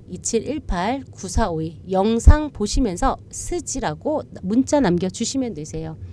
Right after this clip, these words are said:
자, 저도 이 주식하면서 너무너무 힘들고 진짜 아무한테 말도 못하고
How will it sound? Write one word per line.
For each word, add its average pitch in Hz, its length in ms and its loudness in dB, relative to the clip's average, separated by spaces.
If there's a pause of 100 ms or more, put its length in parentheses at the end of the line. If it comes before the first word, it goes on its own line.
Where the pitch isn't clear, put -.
(460)
자, - 100 -6
저도 320 440 2
이 233 120 2
주식하면서 233 1000 2
너무너무 240 400 2
힘들고 285 420 6
진짜 185 300 -4
아무한테 233 380 -2
말도 180 300 -6
못하고 190 880 -4